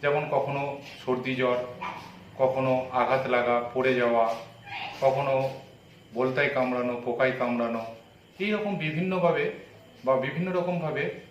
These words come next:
সমস্যা দেখা যায়। তাই হাতের কাজে ফার্স্ট এইড হিসাবে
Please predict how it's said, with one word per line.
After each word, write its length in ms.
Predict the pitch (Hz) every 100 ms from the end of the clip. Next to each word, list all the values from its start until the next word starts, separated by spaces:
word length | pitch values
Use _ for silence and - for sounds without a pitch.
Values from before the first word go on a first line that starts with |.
| - -
সমস্যা 340 | 127 139 139
দেখা 240 | 110 104 92
যায়। 180 | 95 - - - -
তাই 180 | 143 135
হাতের 280 | 120 120 175 175
কাজে 260 | 170 170 170 - - - - - - -
ফার্স্ট 360 | - 147 156 -
এইড 120 | 160 151
হিসাবে 360 | 143 143 143